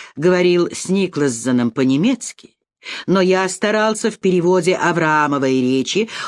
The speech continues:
удержать его выговор русского языка. Авраам — также лицо историческое.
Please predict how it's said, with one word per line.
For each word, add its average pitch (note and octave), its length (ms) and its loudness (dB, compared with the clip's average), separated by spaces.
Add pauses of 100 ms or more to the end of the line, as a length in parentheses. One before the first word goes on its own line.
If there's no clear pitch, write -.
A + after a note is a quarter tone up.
удержать B3+ 800 0
его C#3 240 2
выговор A#3 580 2 (220)
русского E3+ 520 2
языка. G#3 560 -2 (480)
Авраам — D3 960 0 (440)
также A#2 500 -2
лицо G2+ 600 -6 (280)
историческое. - 1000 -10